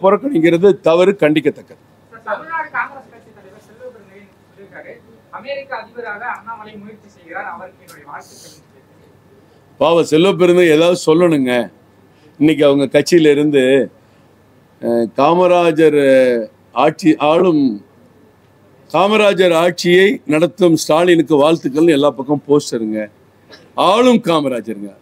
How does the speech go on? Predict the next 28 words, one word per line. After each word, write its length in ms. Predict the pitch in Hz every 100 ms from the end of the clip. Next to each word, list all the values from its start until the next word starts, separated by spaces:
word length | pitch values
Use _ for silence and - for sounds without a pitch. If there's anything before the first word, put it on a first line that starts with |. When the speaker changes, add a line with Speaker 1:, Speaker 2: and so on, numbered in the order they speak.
| -
Speaker 1:
சரியான 260 | 151 180 180
வார்த்தையை 260 | 151 139 143
தான் 120 | 135
தேடினேன், 340 | 135 123 110 113
நான் 120 | 123 143
போஸ்டரை 280 | 165 160 135
பார்த்தேன். 280 | 120 - 110 _ - - 156
ஆளும் 360 | 208 269 285 277 208
காமராஜர் 640 | 214 208 202 196 247 262
ஸ்டாலின் 420 | - 190 202 208 175
ஆட்சிக்கு 360 | 170 - 160 185
வாழ்த்துக்கள். 480 | 147 151 147 - 117 _ _ _ _ _ _ -
நாளைக்கு 320 | 214 247 220 233
இவங்க 180 | 233 220 180
வாழும் 460 | 196 262 302 320 -
காமராஜர் 540 | 240 226 208 190 233 233
ஸ்டாலினுக்கு 500 | 196 185 170 156 202 147
வாழ்த்துக்கள், 460 | 135 131 113 120 -
இப்படிலாம் 360 | 123 135 151 160 151
பேசுவாங்க. 460 | 147 131 120 117 107 _ _ _ - 151
அடிமைகள் 520 | 190 262 240 220 196 156
எது 80 | 180
வேணாலும் 320 | 170 180 175
பேசுவாங்க. 400 | 147 - 131 131 123
தலைவர் 260 | 156 196 156
நேத்து 180 | 143 123
அதான் 220 | 143 139
சொல்லியிருக்கிறாரு, 540 | 120 123 104 107 104